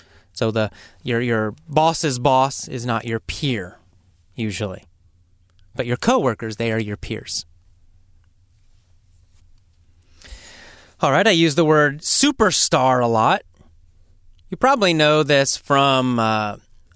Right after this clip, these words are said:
celebrities, from movies or music. A superstar is a very famous person.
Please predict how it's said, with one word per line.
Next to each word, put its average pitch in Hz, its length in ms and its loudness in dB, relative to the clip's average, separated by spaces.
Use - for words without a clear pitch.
celebrities, 135 840 0
from 113 300 -2
movies 127 760 2
or 101 280 -2
music. 123 560 0
A 95 60 -10
superstar 113 800 -2
is 104 120 -8
a 98 40 -8
very 101 220 -8
famous 113 580 -6
person. - 580 -10